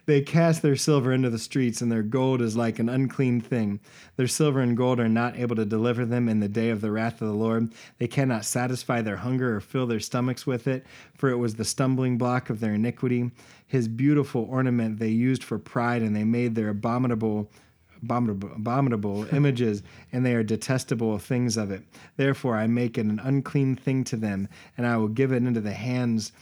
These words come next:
Speaker 1: of foreigners for prey, and to the wicked of the earth for spoil, and they shall profane it. I will turn my face from them, and they shall profane my treasured place. Robbers shall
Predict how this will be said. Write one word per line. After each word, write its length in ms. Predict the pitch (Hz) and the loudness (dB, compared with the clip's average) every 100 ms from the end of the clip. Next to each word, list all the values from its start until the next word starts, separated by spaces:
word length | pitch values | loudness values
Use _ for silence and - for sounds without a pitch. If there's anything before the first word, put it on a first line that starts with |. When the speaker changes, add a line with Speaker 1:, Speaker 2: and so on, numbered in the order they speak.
| - - | -20 -8
Speaker 1:
of 260 | 117 117 107 | -4 -4 -4
foreigners 560 | - 139 135 123 113 - | -2 2 2 2 0 -2
for 140 | 110 | -6
prey, 440 | - - 131 131 | -6 -2 0 0
and 100 | 123 | 0
to 80 | 110 | -2
the 100 | 101 | -2
wicked 360 | 107 120 - 120 | 0 -2 0 0
of 100 | 107 | -2
the 80 | 101 | -4
earth 280 | - 120 113 | -4 -4 -4
for 120 | - | -8
spoil, 540 | 101 - 135 127 123 123 - - - | -10 -6 -2 0 -2 -4 -12 -20 -6
and 100 | 117 | -2
they 100 | 113 | 0
shall 200 | 117 104 | -2 -4
profane 540 | - 110 - 123 127 | -2 -4 -2 -2 0
it. 160 | 139 147 | -2 -4
I 80 | 113 | -8
will 120 | 107 107 | -6 -4
turn 220 | - 131 | -2 -2
my 140 | 107 | -2
face 400 | 98 - 127 139 | -6 -4 -2 -2
from 220 | - 151 | -2 0
them, 260 | 147 147 147 - - - | 2 2 0 -4 -20 -8
and 100 | 123 | -2
they 100 | 117 | -2
shall 220 | 113 113 | -2 -4
profane 540 | 107 117 104 - 131 139 | -2 -4 -4 -2 0 2
my 180 | 123 110 | 2 -2
treasured 520 | - 127 123 131 123 | 0 0 0 -2 -4
place. 380 | - 113 101 - | -4 -2 -2 -6
Robbers 540 | 113 117 131 120 101 | -4 -2 -2 -2 -4
shall 420 | - 117 107 104 | -4 -4 -2 -4